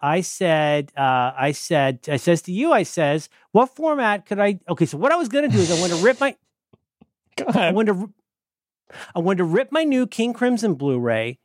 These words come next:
Speaker 1: into something where I could enjoy it with spatial audio on my, um, my, my beta,
Speaker 2: Oh, I
Speaker 1: beta
Speaker 2: see.
Speaker 1: up.
Speaker 2: You mentioned the Swift U I after my replies. I get it.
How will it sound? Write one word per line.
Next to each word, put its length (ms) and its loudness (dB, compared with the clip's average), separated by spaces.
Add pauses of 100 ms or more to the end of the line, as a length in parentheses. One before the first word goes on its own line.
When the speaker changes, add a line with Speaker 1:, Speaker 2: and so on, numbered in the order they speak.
Speaker 1:
into 200 2
something 520 0
where 140 2
I 100 2
could 220 -4
enjoy 400 0
it 100 0
with 160 -4
spatial 400 -2
audio 400 -4 (1500)
on 340 2
my, 420 0
um, 560 -2
my, 320 0
my 220 -4
beta, 400 -2 (100)
Speaker 2:
Oh, 120 -4
I 140 2
Speaker 1:
beta 60 2
Speaker 2:
see. 120 -2
Speaker 1:
up. 100 2
Speaker 2:
You 100 0
mentioned 320 0
the 40 -2
Swift 260 -4
U 120 2
I 160 0
after 680 0
my 180 -4
replies. 600 -10
I 100 -16
get 160 -20
it. 120 -20